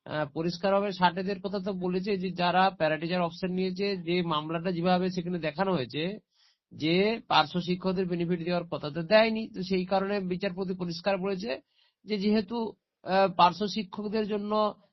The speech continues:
আহ, ইপিএফ আছে, সিক্সটি ফাইভ দের তো পার্শ্ব শিক্ষক নয়, তারা অপশনে নেই, তো তাদের তো কথা ওখানে পরিষ্কার করে বলে দিয়েছে যে সিক্সটি দের হবে, সিক্সটি ফাইভ দের ইপিএফ, আহ, এখানে দেওয়ার কথা বলেনি। তো এখানে তো পরিষ্কার করে উল্লেখ করেছে, কিন্তু তার সঙ্গে যে সিক্সটি ফাইভ দের বে-, ইপিএফ হবে না, এই কথা তো,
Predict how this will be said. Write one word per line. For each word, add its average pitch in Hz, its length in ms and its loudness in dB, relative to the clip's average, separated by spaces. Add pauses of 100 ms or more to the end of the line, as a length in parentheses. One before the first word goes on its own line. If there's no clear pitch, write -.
(140)
আহ, 185 320 2 (100)
ইপিএফ 180 460 -2
আছে, 185 300 2
সিক্সটি 185 520 -6
ফাইভ 180 260 2
দের 180 240 -6
তো 196 160 -2
পার্শ্ব 180 300 0
শিক্ষক 190 360 -2
নয়, 226 320 6
তারা 190 200 2
অপশনে 196 280 -4
নেই, 220 180 -4
তো 226 100 -8
তাদের 214 340 0 (140)
তো 208 80 -12
কথা 220 280 4
ওখানে 214 240 0
পরিষ্কার 202 400 -4
করে 208 160 -2
বলে 196 240 -2
দিয়েছে 196 300 -2
যে 214 160 -2
সিক্সটি 185 360 -6
দের 190 140 2
হবে, 220 160 -8
সিক্সটি 190 300 -4
ফাইভ 185 300 2
দের 202 160 0 (420)
ইপিএফ, 190 460 0
আহ, 196 60 -2
এখানে 185 420 2
দেওয়ার 180 200 0
কথা 175 180 0
বলেনি। 170 340 0
তো 180 100 -4
এখানে 202 300 0
তো 214 120 -4
পরিষ্কার 202 400 -4
করে 220 140 0
উল্লেখ 240 320 -2
করেছে, 170 260 -2
কিন্তু 208 260 -4
তার 190 240 2
সঙ্গে 233 800 -4 (320)
যে 196 100 0
সিক্সটি 196 480 -6
ফাইভ 208 300 0
দের 202 160 0
বে-, 196 220 0
ইপিএফ 190 400 -4
হবে 190 180 2
না, 196 100 -2
এই 190 120 0
কথা 185 220 -2
তো, 202 300 0